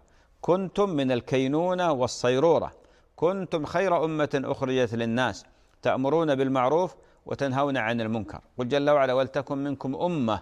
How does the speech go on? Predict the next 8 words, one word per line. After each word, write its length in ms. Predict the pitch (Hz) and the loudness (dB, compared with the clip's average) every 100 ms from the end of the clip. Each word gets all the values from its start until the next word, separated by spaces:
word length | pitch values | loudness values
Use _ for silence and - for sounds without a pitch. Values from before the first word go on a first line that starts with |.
| - _ _ _ _ - | -8 _ _ _ _ -6
يدعون 380 | 120 110 170 175 | -4 0 0 0
إلى 240 | 139 147 | 0 0
الخير 380 | 139 - 117 80 - _ _ _ | 0 0 -2 -2 -10 _ _ _
ويأمرون 580 | - 113 120 131 175 165 | -4 -2 0 0 0 0
بالمعروف 540 | 160 160 147 139 107 - - _ _ | 0 0 2 2 -2 -6 -20 _ _
وينهون 500 | - 131 135 160 147 | -2 -2 0 0 0
عن 220 | 120 123 | 0 0
المنكر". 440 | 120 113 104 92 | -2 -4 -4 -8